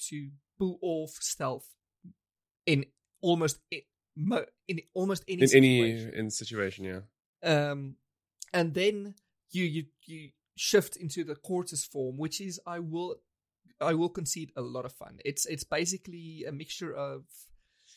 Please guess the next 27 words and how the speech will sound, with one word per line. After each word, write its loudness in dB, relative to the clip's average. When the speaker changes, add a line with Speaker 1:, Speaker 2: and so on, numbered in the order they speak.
Speaker 1:
uh, -4
I 6
would 4
say 2
Prototype, -8
i-, -2
if -6
you -8
know -10
those -14
games. -12
It's -14
Speaker 2:
The 0
Speaker 1:
where 0
Speaker 2:
game, -4
yeah. -2
Speaker 1:
you, -8
yeah, 4
it's, -4
it's -8
a -4
game -4
where -8
you -8
just -2
kind -2
of -6